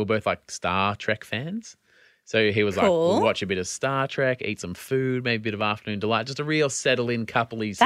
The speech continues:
Speaker 1: Sunday. That is
Speaker 2: cute.
Speaker 1: really cute. So I show up in a hoodie, sweats, and I've got a bag of Doritos.
Speaker 2: Yeah.
Speaker 1: 'Cause he's, you know, he knows what he's there for.
Speaker 2: But also, you're settling in. What, are you gonna rock up in jeans?
Speaker 1: Exactly.
Speaker 2: Fuck off.
Speaker 1: No way. I roll in, and her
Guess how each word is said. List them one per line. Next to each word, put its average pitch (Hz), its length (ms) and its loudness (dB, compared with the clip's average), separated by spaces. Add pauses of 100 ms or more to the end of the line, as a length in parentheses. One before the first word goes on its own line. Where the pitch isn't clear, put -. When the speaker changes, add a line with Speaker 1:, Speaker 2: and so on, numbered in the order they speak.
(160)
Speaker 1:
Sunday. 98 60 4
That 90 100 2
is - 60 -4 (560)
Speaker 2:
cute. - 60 -2
Speaker 1:
really 92 200 -2
cute. - 260 -18 (640)
So 131 160 2
I 135 80 6
show 139 300 2
up 131 140 2
in 135 80 0
a 113 80 0
hoodie, 120 420 0 (580)
sweats, - 600 0
and 117 100 2
I've 104 100 4
got 110 120 6
a 107 60 4
bag 107 400 6
of 110 80 0
Doritos. 104 720 0
Speaker 2:
Yeah. 175 200 4
Speaker 1:
'Cause 143 120 2
he's, 127 240 4
you 151 100 4
know, 113 220 4 (180)
he 160 80 -4
knows 107 180 4
what 95 60 -6
he's 90 100 -2
there 90 140 0
for. - 100 -16
Speaker 2:
But 339 140 6
also, 339 320 6
you're 262 180 4
settling 277 460 4
in. 220 260 4
What, 247 140 2
are 320 40 2
you 285 40 -2
gonna 262 180 2
rock 202 220 4
up 233 120 2
in 202 120 4
jeans? 220 480 2
Speaker 1:
Exactly. - 80 -6 (320)
Speaker 2:
Fuck 180 80 6
off. - 140 -2
Speaker 1:
No 107 200 6
way. 101 300 2 (760)
I 110 120 6
roll 131 360 6
in, 123 300 4 (140)
and 123 180 4
her 127 240 6